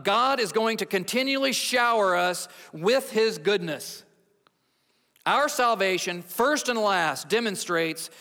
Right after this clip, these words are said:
the immeasurable riches of his grace.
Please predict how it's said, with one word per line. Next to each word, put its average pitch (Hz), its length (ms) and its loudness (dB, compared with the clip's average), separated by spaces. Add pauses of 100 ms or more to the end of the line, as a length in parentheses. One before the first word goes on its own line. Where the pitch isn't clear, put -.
(220)
the 180 180 0
immeasurable 180 840 0
riches 151 680 -2 (420)
of 170 220 2
his 151 200 -4
grace. 131 640 -6